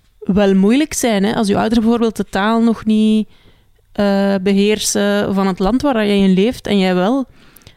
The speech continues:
ja, dan word je op jonge leeftijd al gebombardeerd tot degene die moet omgaan met de mensen en met de brieven en met de administratie. En, allee, ja.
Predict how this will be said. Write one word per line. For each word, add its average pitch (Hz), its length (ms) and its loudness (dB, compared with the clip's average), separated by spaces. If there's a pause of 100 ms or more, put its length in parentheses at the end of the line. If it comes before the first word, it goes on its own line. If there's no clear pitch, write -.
ja, 202 180 -4
dan 196 260 0
word 196 180 -2
je - 80 -6
op 196 100 -4
jonge 202 180 0
leeftijd 208 300 -2
al 254 80 0
gebombardeerd 202 640 0
tot - 340 -8
degene 208 400 0
die 202 360 -4 (520)
moet 208 160 -2
omgaan 262 420 0
met 226 140 -2
de 220 60 -4
mensen 233 360 -2
en 226 160 2
met 202 120 0
de 202 80 -4
brieven 220 440 -2
en 214 120 0
met 196 120 -2
de - 80 -6
administratie. 202 720 -4
En, 262 120 -8
allee, 196 320 -2
ja. 226 340 -2